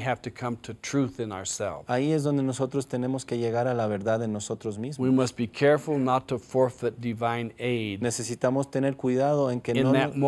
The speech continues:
Speaker 1: moment of thinking.
Speaker 2: no perdemos la, la ayuda espiritual en ese momento de pensar así.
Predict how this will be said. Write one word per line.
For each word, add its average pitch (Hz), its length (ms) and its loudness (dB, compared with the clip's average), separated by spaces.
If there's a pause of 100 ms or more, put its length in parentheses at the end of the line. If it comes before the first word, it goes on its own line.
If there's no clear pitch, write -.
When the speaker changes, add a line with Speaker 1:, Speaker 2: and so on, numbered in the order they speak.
Speaker 1:
moment 127 180 0
of 113 140 -6
thinking. 107 440 -10
Speaker 2:
no 127 200 0
perdemos 135 640 2
la, 120 260 0 (200)
la 113 180 2
ayuda 123 300 0
espiritual 127 640 0
en 117 100 0
ese 123 200 -4
momento 123 440 0
de 117 100 0
pensar 113 440 -2
así. 113 380 -6